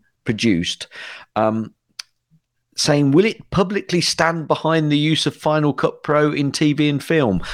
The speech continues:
Back in nineteen ninety-nine, the first version of Final Cut Pro was revealed at the N A B show in Las Vegas. Twenty-three years later, with the twenty twenty-two N A B show in Las Vegas just days away, a collective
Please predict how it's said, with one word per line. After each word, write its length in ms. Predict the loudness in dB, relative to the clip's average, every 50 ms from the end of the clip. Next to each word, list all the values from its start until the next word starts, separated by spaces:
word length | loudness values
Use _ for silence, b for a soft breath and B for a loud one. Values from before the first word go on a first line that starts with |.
| B B -4
Back 160 | -4 -2 0
in 120 | -2 0
nineteen 340 | 0 0 0 0 0 0 0
ninety-nine, 580 | 0 0 -2 -2 -4 -4 -4 -2 -2 0 -2 -2
the 60 | -2
first 340 | 0 2 2 2 0 0 0
version 260 | 2 2 2 0 -2
of 100 | -4 -4
Final 240 | -4 -2 -2 -2 -2
Cut 220 | -2 -4 -4 -4 -2
Pro 180 | -2 0 0
was 180 | 0 0 0 2
revealed 640 | 2 0 2 4 4 6 6 6 4 4 2 2 0
at 100 | -2 0
the 140 | 0 0 0
N 80 | 0
A 160 | 0 0 0
B 220 | 0 0 0 0 0
show 240 | 0 0 0 0 0
in 80 | 0
Las 180 | -2 -2 -2 0
Vegas. 380 | 0 0 2 2 0 -2 -2 B B B B B B
Twenty-three 500 | 2 2 4 4 2 4 4 4 6 6
years 360 | 6 6 4 4 4 2 2 2
later, 480 | 0 0 0 0 0 0 -2 -2 -2 B B B B B B B B
with 160 | -2 0 0
the 80 | 0 -2
twenty 380 | -2 0 0 2 2 2 0
twenty-two 560 | 0 0 0 0 -2 0 0 0 0 0 0 -2 -2
N 120 | 0 0
A 160 | 2 2 0 0
B 440 | 2 2 2 4 4 2 0 -2 _
show 340 | -6 -2 0 2 2 2 0
in 160 | 0 0 -2
Las 180 | -2 -2 -2
Vegas 480 | -2 -2 -2 0 0 0 -2 -2 -2 b b b b b
just 240 | -4 -2 -2 -2 0
days 260 | 0 2 2 4 2
away, 380 | 2 2 2 2 2 0 0 -2 -2
a 160 | 0 0 0
collective 880 | -2 0 0 0 2 4 2 2 0 -4 -2 0 0 0 -2 -4 -10